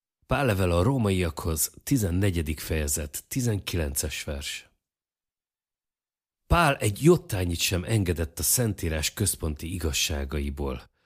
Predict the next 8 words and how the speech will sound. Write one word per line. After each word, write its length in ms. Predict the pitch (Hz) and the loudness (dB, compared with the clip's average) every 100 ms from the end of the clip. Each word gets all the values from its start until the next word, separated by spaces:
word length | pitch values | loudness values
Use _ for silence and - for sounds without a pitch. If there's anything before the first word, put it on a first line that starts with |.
| _ _ _ _ _ _ | _ _ _ _ _ _
A 100 | - | -2
hagyományokat, 1040 | 73 156 143 110 95 87 - 82 76 - - | 4 4 6 4 4 2 -2 -4 -4 -6 -4
egyéni 460 | - 131 101 87 90 | 0 4 4 4 4
véleményeket 880 | 120 131 98 90 85 85 - 78 - | 4 4 4 2 2 0 -2 -6 -4
és 140 | 85 | -2
személyes 560 | - 156 143 98 87 - | 0 2 2 2 2 2
preferenciákat 1000 | 135 127 117 98 90 - 90 90 92 - | 0 0 0 0 0 0 -2 -2 -4 -2
illetően 680 | 143 113 - 98 92 90 | -2 -2 -2 0 0 -2